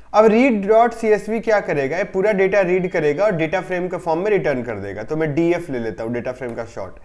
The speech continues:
डेटा फ्रेम क्या होता है, मैं बात करूंगा आने वाले वीडियोज़ में डिटेल में उसके बारे में। Shift Enter, हमारा रन कर गया। अब हमें आउटपुट देखना है, तो simply लिखो डीएफ़। ये देखो, हमारा पूरा डेटा यहाँ पे शो कर देगा।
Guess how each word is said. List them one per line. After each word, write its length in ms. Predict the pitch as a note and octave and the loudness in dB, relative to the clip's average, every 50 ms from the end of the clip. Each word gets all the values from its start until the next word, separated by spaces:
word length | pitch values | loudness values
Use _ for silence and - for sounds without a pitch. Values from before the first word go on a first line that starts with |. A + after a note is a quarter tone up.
| - - - - - C#3 | -20 -20 -20 -14 -6 -2
डेटा 260 | C#3+ F3 F3+ A3 A3+ | 0 0 2 2 0
फ्रेम 240 | - A3 A3 A3 G#3+ | 2 2 0 0 2
क्या 160 | G#3+ A3 G#3 | 2 2 2
होता 340 | G#3 G#3 G#3 G3+ G#3 G#3 G#3 | 4 2 0 0 0 2 2
है, 160 | G3+ G#3 G#3 | 4 2 2
मैं 160 | G3+ G3 F3 | 0 0 0
बात 200 | D#3 D#3 D#3 D3+ | 0 0 0 0
करूंगा 360 | - - D3 C#3+ C#3 C#3 C3 B2+ | -2 -2 -2 -2 -2 0 0 -2
आने 120 | B2 B2 | 0 -2
वाले 160 | B2 A#2+ A#2 | -2 -2 -2
वीडियोज़ 320 | A2 A2+ A2+ A2+ A#2 A#2+ C#3+ | -4 -4 -4 -4 -4 -4 -4
में 160 | F3+ G3+ E3 | -6 -6 -6
डिटेल 200 | C3+ G#2 A2 G#2+ | -6 -6 -8 -8
में 100 | G#2 G#2 | -10 -10
उसके 200 | G2+ - - G#2 | -12 -12 -12 -10
बारे 200 | G2 F#2+ F#2 F#2 | -10 -10 -10 -12
में। 160 | F#2+ F#2+ G2+ - - - - - - - - - - - | -14 -16 -16 -18 -20 -20 -20 -20 -20 -20 -20 -12 -2 0
Shift 280 | A#3+ B3 B3 - - - C#3 | 0 0 0 -4 -14 -12 -8
Enter, 580 | A#2+ A2 G2 - F#2+ G2 - - - - - C#3+ | -8 -8 -8 -8 -10 -12 -14 -16 -20 -18 -12 -8
हमारा 220 | C#3 C3+ C3+ C#3 | -6 -2 0 0
रन 220 | C#3 C#3 D3+ D#3+ E3+ | 2 2 2 0 0
कर 160 | D#3+ F3+ F3 | -2 -2 -2
गया। 260 | F3 F3+ G3 G#3+ A3 - - - - - - - - - - - - - - - - - - | -2 -2 -2 -2 -4 -6 -12 -20 -20 -20 -20 -20 -20 -18 -16 -16 -16 -16 -16 -18 -14 0 4
अब 200 | F#3+ G#3+ G3 G#3+ | 4 4 4 4
हमें 160 | G#3+ G#3+ G#3 | 2 2 4
आउटपुट 300 | G3 G3 G3 G3 A3+ A3 | 4 4 4 2 0 2
देखना 320 | F#3 F#3 G#3+ F3+ G3 G#3+ | 4 4 4 4 2 0
है, 60 | G#3+ G#3 | -2 -2
तो 100 | G#3 G3 | -2 -4
simply 260 | - F#3+ F3+ F3 F#3 | -4 -4 -4 -2 -2
लिखो 260 | F#3 F3 E3+ F3 D3 | -2 -2 -2 -2 -4
डीएफ़। 400 | B2 A#2 C3 E3+ G#3+ B3 - - - - - - - - - - - - - - _ - - - - | -2 0 0 0 0 0 -2 -6 -14 -20 -20 -20 -20 -20 -20 -20 -20 -20 -20 -20 _ -20 -20 -18 -16
ये 80 | A#2+ G2+ | -16 -16
देखो, 220 | G2 - - - - - - - - - - - - - _ _ - - - - - | -16 -16 -20 -20 -20 -20 -20 -20 -20 -20 -20 -20 -20 -20 _ _ -20 -20 -20 -20 -14
हमारा 220 | C3 B2+ B2 B2 | -10 -6 -6 -6
पूरा 220 | B2 A#2+ C3 B2+ B2+ | -6 -6 -6 -4 -4
डेटा 240 | B2 A#2+ A2 B2 A#2+ | -4 -4 -4 -4 -4
यहाँ 160 | A#2+ A2+ A2 | -4 -6 -6
पे 120 | F#2+ A2+ | -8 -12
शो 160 | - - A2 | -12 -10 -12
कर 160 | F#2 - G#2 G2+ | -10 -10 -12 -12
देगा। 300 | F#2+ G2 G2+ F#2+ - | -12 -14 -14 -16 -16